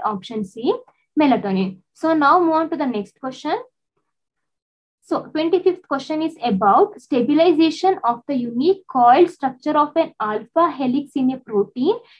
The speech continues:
is primarily, primarily attributed to what? Okay, so answer for this question is hydrogen bonding. In the structure of alpha helix, the, uh, stabilized bonding is hydrogen bonding between peptide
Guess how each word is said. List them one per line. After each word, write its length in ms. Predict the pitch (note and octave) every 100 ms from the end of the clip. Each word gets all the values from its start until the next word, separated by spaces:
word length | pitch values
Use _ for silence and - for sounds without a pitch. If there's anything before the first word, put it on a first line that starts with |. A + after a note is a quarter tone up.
| _
is 160 | C4 -
primarily, 720 | - A#3 A#3 B3+ D#4 E4 - _
primarily 640 | A#3 A#3 C#4+ D#4 G3+ G#3+ A3
attributed 720 | G#3 G3+ B3+ A3 A#3 G#3+ G3+ A#3+
to 220 | F#4+ C5+ _ _
what? 340 | G#3+ G#4+ - - _ -
Okay, 280 | A3 D#4+ - _ -
so 100 | G#3+
answer 400 | A#3 B3 F#4 F4+
for 180 | E4+
this 220 | C4+ D4 -
question 500 | A#3 - B3+ B3 G3
is 340 | G3+ D4 D#4 -
hydrogen 920 | - G#3 A#3 G#3 C4 C4+ C#4+ C4+ G#3+
bonding. 400 | G#3 G#3 F#3+ - _ _ -
In 160 | A3+
the 320 | A3 A3 - - _ _
structure 420 | A#3+ G#3+ - D4+
of 140 | D#4+ C4+
alpha 380 | A3+ A#3 C4+
helix, 320 | C4 A3 D4+ -
the, 180 | A#3+ -
uh, 100 | G#3
stabilized 760 | A#3 G#3+ A#3+ C#4 D#4+ D#4 D4
bonding 560 | A#3 A3+ A#3+ C4 F#3+ A3+
is 140 | F4+ - -
hydrogen 680 | G#3+ A#3 C#4+ D4+ D4+ F4 C4
bonding 400 | A#3 A#3+ B3 A3+
between 520 | G#3 G#3+ G3+ A#3+ G#4+ - _ _ -
peptide 720 | A3+ - _ A#3 A3+ E4 G4